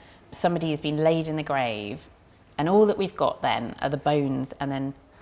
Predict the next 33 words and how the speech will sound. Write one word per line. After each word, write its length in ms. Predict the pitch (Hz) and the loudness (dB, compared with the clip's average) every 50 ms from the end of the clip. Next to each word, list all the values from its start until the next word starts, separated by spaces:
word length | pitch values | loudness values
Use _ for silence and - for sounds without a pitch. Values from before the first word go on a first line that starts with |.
| - - - | -20 -16 -12
the 60 | - | -10
hard 400 | - - - 190 185 180 170 151 | -8 -6 -2 2 4 4 4 4
objects 400 | 131 110 - - - - - - | 2 0 0 0 0 0 0 -4
that 120 | - - - | -10 -8 -8
were 60 | 127 | -6
buried 340 | - - 139 127 127 127 - | -2 -2 -2 -2 -2 -2 -2
with 200 | 143 127 - - | -4 -4 -4 -6
them, 260 | - - - - 143 - - - - - - | -10 -10 -10 -12 -18 -20 -20 -20 -20 -12 -6
we 100 | - 180 | -2 0
might 200 | 185 202 208 - | 2 2 4 4
be 80 | - 185 | 6 6
able 120 | 175 165 | 4 4
to 120 | 165 - 165 | 2 -6 -8
see, 240 | - - 185 175 | -6 -4 -4 -4
for 140 | 165 - - 151 | -2 -2 -2 -2
instance, 420 | 131 - - - - - - - | -2 -2 -6 -8 -8 -10 -8 -4
that 220 | - 151 - - | -4 -4 -2 0
there's 280 | - 143 143 139 139 139 - - - - - | 2 2 4 2 2 -2 -6 -12 -16 -10 -4
maybe 280 | 165 165 160 156 156 | -4 -2 0 2 2
a 60 | 151 151 | 2 2
row 420 | 156 151 156 160 151 151 151 143 - - | 0 2 2 2 4 4 2 0 0 0
of, 200 | 143 139 135 - - - - - - - - | 0 0 0 -4 -10 -20 -20 -20 -6 -2 -2
of 140 | 143 - - | -2 0 -2
teeth 380 | - - 233 220 - - - - | -2 0 0 0 -2 -2 -4 -4
that 100 | 165 151 | -2 0
have 80 | 147 | 0
been 180 | 147 143 143 147 | 0 0 0 -2
pierced 480 | - - 170 170 175 180 175 - - | -2 -2 0 0 0 0 -2 -4 -6
to 60 | - 165 | -4 -2
make 100 | 151 - | -2 0
them 80 | - | 0
into 200 | 147 151 147 - | -2 -2 -2 -4
pendants, 640 | - - 165 165 165 165 170 180 - - - - - | -2 -2 -2 0 0 0 -2 -2 -4 -6 -8 -8 -10